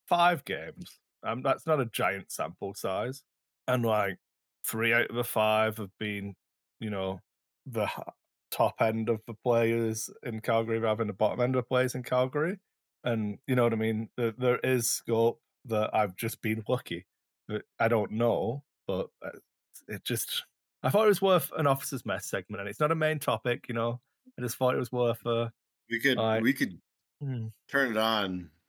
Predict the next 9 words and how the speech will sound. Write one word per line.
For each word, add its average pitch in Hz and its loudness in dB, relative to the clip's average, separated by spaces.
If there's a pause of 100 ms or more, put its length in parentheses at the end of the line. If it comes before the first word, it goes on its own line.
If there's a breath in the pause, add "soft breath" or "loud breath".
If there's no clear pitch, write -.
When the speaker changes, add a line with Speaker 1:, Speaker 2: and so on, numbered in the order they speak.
Speaker 2:
into 92 -6
one, 92 -2
absolutely. 87 -4 (460)
Speaker 1:
Yeah, 120 -6 (380)
so, 98 -6 (400)
but 185 2
yeah, 202 6 (120)
okay. 117 -2 (320)
Um, 143 2